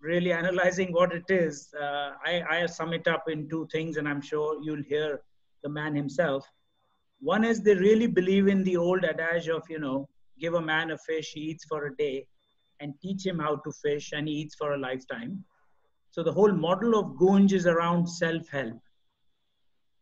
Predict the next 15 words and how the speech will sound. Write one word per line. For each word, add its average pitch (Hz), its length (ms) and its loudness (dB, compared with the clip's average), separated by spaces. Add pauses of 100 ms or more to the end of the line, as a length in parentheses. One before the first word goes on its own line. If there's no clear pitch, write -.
(100)
And 170 160 -2
that's 175 240 2
not 180 200 2
just 190 280 0
about 175 360 0
getting 175 280 2
them 180 180 -2
to 170 80 0
work 170 300 4
for 165 120 2
themselves. 151 520 -2
It 151 120 -2
also 151 280 -2
involves 156 560 -2
the 151 140 -12